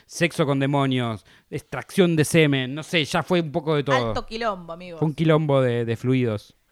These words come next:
Speaker 2: Tengo una, mm, eh, no, no sé, no está tan elaborado porque ya tengo mucho sueño, pero,
Speaker 1: <laughs>
Speaker 2: em,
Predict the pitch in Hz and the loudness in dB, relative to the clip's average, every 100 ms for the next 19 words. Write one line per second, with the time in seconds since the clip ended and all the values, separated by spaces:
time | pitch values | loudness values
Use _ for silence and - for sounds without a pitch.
0 | _ - 208 220 214 202 208 202 190 160 | _ -18 -16 -14 -14 -14 -16 -16 -16 -16
1 | 143 143 127 - _ _ _ _ _ _ | -18 -20 -20 -20 _ _ _ _ _ _
2 | _ _ _ _ _ _ _ _ _ _ | _ _ _ _ _ _ _ _ _ _
3 | _ _ 180 156 143 135 131 175 180 _ | _ _ -20 -18 -18 -20 -20 _ -20 _
4 | _ 170 - 165 165 - 180 190 175 165 | _ -20 -20 -20 -20 -20 -18 -18 -16 -14
5 | 165 170 190 - - 170 170 180 170 175 | -12 -12 -14 -16 -20 -20 -20 -20 -18 -20
6 | - 175 180 165 160 175 170 - _ 147 | -20 -18 -18 -16 -14 -12 -12 -14 _ -4
7 | - 147 - - 175 _ _ _ _ 202 | -2 -6 -8 -12 -16 _ _ _ _ -12
8 | 196 190 185 180 175 170 | -10 -10 -12 -12 -16 -18